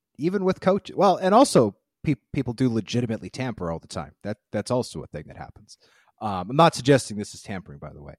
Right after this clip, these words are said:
That was a joke. But at the, you know, at the end of the day, I don't see Chad Kelly, just for the record, I don't see Chad Kelly as an N F L quarterback.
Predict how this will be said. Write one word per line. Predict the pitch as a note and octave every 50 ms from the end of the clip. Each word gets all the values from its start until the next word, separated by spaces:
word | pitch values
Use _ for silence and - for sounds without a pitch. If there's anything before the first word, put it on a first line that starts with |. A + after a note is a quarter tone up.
| _ _ _ _ _
That | - F#2+
was | F#2 E2
a | D2+
joke. | - - D2 - _ _ _ _ _ _ _ _ _ A#2
But | A2+ F3 F#3 F#3 D#3+ - - _ _ _ _ -
at | D#3 D#3 D#3+ - -
the, | F3 F3+ - -
you | F3+ F3
know, | E3+ D3 A#2 G#2 _ -
at | C3 C#3
the | - D3+
end | D#3 D#3
of | D3+
the | C#3+
day, | C3+ A#2+ B2+ B2 A#2+ A2+ G#2+ G#2 _ _ _ _ _ _ _ _ -
I | B2+ C3+ D3+
don't | C#3 A2 D#3 C#3+ D3+ -
see | - D3
Chad | C3+ - - C#3 C#3 C3 -
Kelly, | - D3 C3+ C3+
just | C3 - F#3+ -
for | - G3+
the | E3 D#3
record, | D#3 C#3 - - - - _ -
I | - D3+
don't | D3 B2+ F#3 F#3 E3+
see | - E3
Chad | B2+ - - C#3 B2+ A2 -
Kelly | - B2+ A#2+ A#2 A2+
as | A2 G2+ A2
an | A2+
N | A2
F | G#2 - -
L | G2+ G2
quarterback. | - - G2 F#2+ F2+ F2 F#2 E2+ E2 -